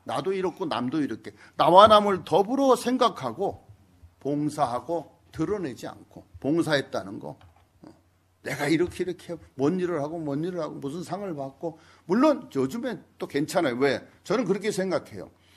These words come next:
드러내줌으로 다른 사람도 그걸 보고 하고 싶은 마음을 일으키는 거니까 그 정도로만, 그 정도로만. 그러니까 남이 볼 때 "아이고 의시되기는", 이 정도의 마음이 안 들 정도,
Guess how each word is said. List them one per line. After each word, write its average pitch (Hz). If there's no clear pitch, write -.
드러내줌으로 233
다른 220
사람도 170
그걸 165
보고 139
하고 -
싶은 160
마음을 110
일으키는 175
거니까 -
그 117
정도로만, 131
그 -
정도로만. -
그러니까 135
남이 160
볼 139
때 107
"아이고 123
의시되기는", 117
이 196
정도의 240
마음이 135
안 -
들 285
정도, 87